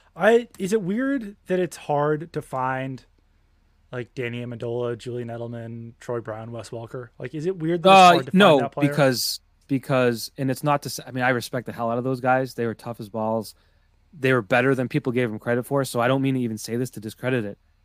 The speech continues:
Speaker 2: but those guys are easier to find when you have Tom Brady working with them
Speaker 1: Right, yeah.
Speaker 2: in Montana in the offseason, working with them, relying on them, and trusting them. But I, I think they're better than they get credit for 'cause, like, I, I think to the Jacksonville A F C Championship game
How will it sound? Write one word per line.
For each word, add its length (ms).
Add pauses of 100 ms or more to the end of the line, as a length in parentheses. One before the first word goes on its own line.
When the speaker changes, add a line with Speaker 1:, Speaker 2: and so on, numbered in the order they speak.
(300)
Speaker 2:
but 180
those 200
guys 240
are 180
easier 360
to 60
find 280
when 100
you 80
have 120
Tom 200
Brady 380 (320)
working 320
with 140
them 280
Speaker 1:
Right, 360 (200)
yeah. 240
Speaker 2:
in 140
Montana 520
in 120
the 100
offseason, 760 (760)
working 400
with 160
them, 460
relying 500
on 160
them, 160
and 100
trusting 440
them. 320 (260)
But 280 (1300)
I, 200
I 160
think 220
they're 140
better 280
than 120
they 120
get 120
credit 280
for 160
'cause, 180
like, 140
I, 180
I 100
think 340
to 500
the 160
Jacksonville 800
A 80
F 100
C 100
Championship 480
game 320